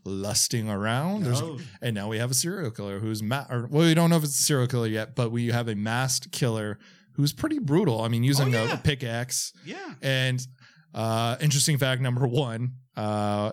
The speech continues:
Speaker 1: it's never mentioned in this film that it's a coal mining, uh, company, but it is. Uh,
Speaker 2: Yeah, I was like, "What are they mining?"
Speaker 1: it is coal, but it never directly references that. So this was shot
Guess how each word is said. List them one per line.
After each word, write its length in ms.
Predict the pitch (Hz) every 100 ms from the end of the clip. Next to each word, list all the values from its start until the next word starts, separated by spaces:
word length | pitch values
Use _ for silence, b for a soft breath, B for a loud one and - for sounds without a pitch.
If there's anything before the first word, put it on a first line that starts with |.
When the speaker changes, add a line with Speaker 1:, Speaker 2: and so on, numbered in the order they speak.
| -
Speaker 1:
it's 160 | 123
never 220 | 127 131 107
mentioned 480 | 107 131 156 165 160
in 60 |
this 160 | 156 147
film 220 | 160 156
that 120 | 147
it's 340 | 143 131 - -
a 220 | 131 113 117
coal 340 | - 156 175
mining, 640 | 170 170 170 175 170 170 170
uh, 360 | 147 143 143 127 _ _ _ _ _ _ _
company, 480 | - 156 180 185 185
but 200 | 147 131
it 100 | 147
is. 280 | 117 127 - B B B B _ -
Uh, 340 | 113 113 110 110
Speaker 2:
Yeah, 100 | 113
I 20 |
was 80 | 113
like, 100 | 220
"What 140 | 233
are 60 | 262
they 140 | 262
mining?" 520 | 226 143 180 139 104 - _ - B B B B
Speaker 1:
it 140 | 151
is 140 | 202 214
coal, 400 | - 180 202 226
but 320 | 135 143 143
it 120 | 139
never 440 | 147 180 165 156 _ _ _ -
directly 580 | 135 131 139 131 139 127
references 880 | 98 101 127 127 127 107 107 95 98
that. 200 | 98 - B
So 140 | - 165
this 240 | 185 -
was 240 | 151 175 165
shot 480 | - 147 135 135